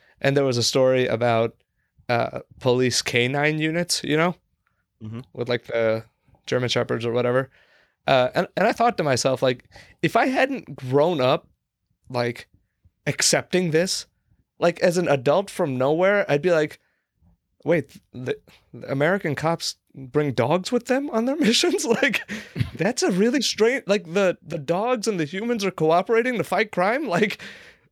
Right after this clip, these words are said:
Speaker 1: when did, how did this even happen? Like, nobody thought it was odd. Did someone just bring their dog to, like, the police station one day,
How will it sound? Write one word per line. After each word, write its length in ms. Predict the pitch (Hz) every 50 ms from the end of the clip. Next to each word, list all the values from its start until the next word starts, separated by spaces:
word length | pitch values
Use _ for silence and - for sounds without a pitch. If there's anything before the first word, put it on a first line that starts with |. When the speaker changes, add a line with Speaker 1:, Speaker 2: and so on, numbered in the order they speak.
| _ _ _
Speaker 1:
when 220 | 156 196 262 311
did, 140 | 349 - 185
how 180 | 180 214 294 427
did 120 | 427 427
this 140 | - 440 -
even 260 | 226 269 320 349 320 -
happen? 440 | 220 294 381 - - 160 131 117
Like, 180 | 135 160 170 165
nobody 300 | 190 226 269 269 359 311
thought 160 | - 277 285
it 60 | 277
was 120 | 247 185 - -
odd. 240 | 143 175 226 247
Did 140 | 180 170 156
someone 240 | - 208 226 247 240
just 180 | 214 180 143 131
bring 320 | 139 165 185 208 240 233
their 160 | 185 190 180
dog 460 | 151 143 160 156 151 151 147 147 143 _ _ _ _ _ _ _ _ _ _ _ _ _ -
to, 180 | - 185 190
like, 280 | 190 170 156 151 156 -
the 100 | 156 -
police 300 | - 156 151 151 151 147
station 360 | - 151 127 127 - 151 135
one 200 | 135 139 135 131
day, 300 | 127 127 127 123 127